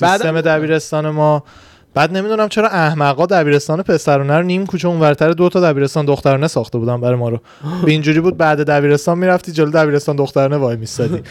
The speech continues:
Speaker 1: <laughs>
Speaker 2: یه وایب دیگه ای بود. الان که تعریف می‌کنم خودم خیلی حال می‌کنم. اصلاً یه وایب دیگه ای بود. می‌دونی، اه، اه، شما مثلاً الان، مثلاً، تو دبیرستان رو فلانی کراش داشته باشی، دنبال چی؟
Speaker 1: حاجی،
Speaker 2: زیر بغل
Speaker 1: رد و
Speaker 2: ما؟
Speaker 1: برق اومد.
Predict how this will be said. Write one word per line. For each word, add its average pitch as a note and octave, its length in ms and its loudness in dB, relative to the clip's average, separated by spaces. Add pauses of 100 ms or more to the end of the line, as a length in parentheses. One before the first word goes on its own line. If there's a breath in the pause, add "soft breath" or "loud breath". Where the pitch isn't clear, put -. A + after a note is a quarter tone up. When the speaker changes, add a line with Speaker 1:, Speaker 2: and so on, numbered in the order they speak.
Speaker 1:
<laughs> - 140 -14
Speaker 2:
یه A3+ 120 4
وایب C#4+ 320 2
دیگه G#3+ 280 2
ای G#3+ 140 8
بود. B2+ 220 -4
الان F3 300 4
که - 100 -4
تعریف F3+ 400 2
می‌کنم F#3 360 0
خودم G#3 280 0
خیلی G#3 180 2
حال D#3+ 180 4
می‌کنم. B2+ 380 -6 (320 loud breath)
اصلاً F3+ 180 0
یه A3 120 4
وایب A3+ 300 4
دیگه E3+ 300 0
ای E3+ 160 4
بود. A#2 200 -6
می‌دونی، E3 480 0 (480 loud breath)
اه، F3+ 100 4
اه، F3 340 2
شما F#3 440 2
مثلاً F3+ 340 0
الان، E3 800 2
مثلاً، D#3 440 2
تو E3+ 140 -8
دبیرستان D3+ 600 0
رو E3+ 80 2
فلانی D3 380 2
کراش D3 380 2
داشته D3 280 2
باشی، D#3+ 480 0 (140)
دنبال D3+ 260 0
چی؟ D#3 320 -6 (160)
Speaker 1:
حاجی، C#3+ 120 -4
Speaker 2:
زیر C#3 100 4
بغل C#3 180 4
Speaker 1:
رد C#3+ 80 4
و D3 40 0
Speaker 2:
ما؟ D#3 200 2
Speaker 1:
برق E3 240 -4
اومد. C3+ 240 -12